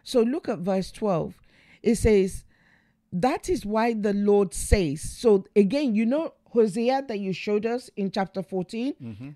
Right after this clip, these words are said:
Speaker 1: That's what the Lord says.
Speaker 2: Mm.
Speaker 1: Am I correct? It
Speaker 2: Mm-hmm.
Speaker 1: was the Lord that was
Speaker 2: Yeah, that
Speaker 1: speaking.
Speaker 2: was God speaking, yeah.
Speaker 1: Okay. Now look at this one again. In Hosea, ch-, uh, Joel chapter two in verse twelve. "That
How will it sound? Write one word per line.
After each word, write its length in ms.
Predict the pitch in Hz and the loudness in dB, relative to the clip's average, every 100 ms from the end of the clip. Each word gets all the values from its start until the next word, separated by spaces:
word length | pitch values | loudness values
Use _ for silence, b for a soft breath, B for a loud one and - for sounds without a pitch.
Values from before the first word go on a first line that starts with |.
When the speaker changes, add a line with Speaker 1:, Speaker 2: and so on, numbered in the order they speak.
| - | -6
Speaker 1:
That's 360 | 156 240 - | 0 0 0
what 200 | 220 220 | -2 -2
the 100 | 202 | 0
Lord 360 | 190 196 190 185 | 0 0 0 -2
says. 440 | - 226 185 135 113 113 | -2 0 0 -2 -10 -14
Speaker 2:
Mm. 80 | 104 b b b | -16 b b b
Speaker 1:
Am 140 | 190 208 | 0 2
I 120 | 196 | 2
correct? 440 | 208 185 190 - | 2 4 4 2
It 60 | 123 | -4
Speaker 2:
Mm-hmm. 100 | 202 | 0
Speaker 1:
was 160 | 208 180 | 0 0
the 120 | 196 | -2
Lord 280 | 190 214 185 | 0 -2 -2
that 100 | 180 | -4
was 220 | 180 170 | -4 -8
Speaker 2:
Yeah, 120 | 151 214 | -4 -4
that 20 | |
Speaker 1:
speaking. 160 | 156 156 | -2 -4
Speaker 2:
was 120 | 123 | -6
God 200 | - 135 | -10 -16
speaking, 360 | - 135 - 226 | -14 -18 -14 0
yeah. 60 | 208 | 2
Speaker 1:
Okay. 360 | 196 214 160 - b b | 4 2 0 -4 b b
Now 240 | 214 247 | -4 -2
look 240 | 269 311 - | -2 -4 -4
at 120 | 240 | -4
this 180 | 247 - | -4 -4
one 160 | 240 226 | -4 -2
again. 440 | 202 233 190 - _ b b b b | 0 -2 -2 -8 _ b b b b
In 360 | - 220 202 196 - | 2 2 2 -2 0
Hosea, 460 | 208 202 240 262 | 2 4 2 0
ch-, 100 | 247 - | -2 -4
uh, 160 | 202 190 | -2 -2
Joel 360 | 185 226 233 247 | 0 0 0 -2
chapter 340 | - 202 - 202 | -6 -10 -8 -8
two 180 | - | -6
in 160 | 220 190 | -4 -2
verse 240 | 175 175 | -2 -4
twelve. 360 | - 208 170 139 b b b | -6 -4 -4 -6 b b b
"That 640 | 175 165 143 247 294 - | -6 -4 2 2 0 -12